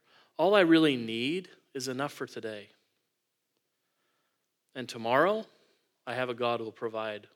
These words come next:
what I need for that day. Um, th-, this prayer teaches us every day to be, to be confident in our Father, to know that He will provide for us what we need today.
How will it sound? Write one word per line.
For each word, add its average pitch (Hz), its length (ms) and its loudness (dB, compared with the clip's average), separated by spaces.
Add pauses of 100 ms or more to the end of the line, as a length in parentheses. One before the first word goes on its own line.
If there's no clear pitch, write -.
what 120 100 -12
I 110 80 -12
need 110 180 -14
for - 140 -16
that 110 240 -10
day. - 160 -20 (1600)
Um, 120 140 -20
th-, 170 220 -10
this 175 120 -8
prayer 202 280 2
teaches 180 440 -2
us 131 280 -2
every 143 180 -2
day 123 220 0
to 120 80 -6
be, 110 260 -6 (400)
to - 80 -16
be 131 100 -8
confident 160 680 -2
in 131 100 -4
our 120 140 -2
Father, 117 480 -4
to - 120 -14
know 127 200 -2
that 127 100 -4
He 143 180 -8
will 147 160 -2
provide 123 600 -2
for 117 200 -6
us 107 380 -4 (320)
what 143 160 0
we 127 140 -6
need 117 260 -8
today. 98 380 -12